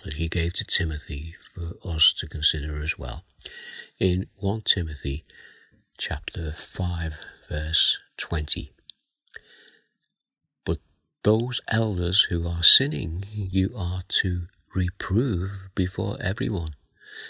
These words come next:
so that the others may take warning." Well,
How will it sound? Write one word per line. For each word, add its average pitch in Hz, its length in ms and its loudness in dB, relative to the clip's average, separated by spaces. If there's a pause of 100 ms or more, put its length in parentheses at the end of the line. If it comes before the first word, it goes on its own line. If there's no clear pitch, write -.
so 95 240 6
that 87 180 2
the 87 200 0
others 87 460 2 (340)
may 80 380 -2 (260)
take - 420 -4 (380)
warning." 69 540 -4 (1000)
Well, 69 180 -4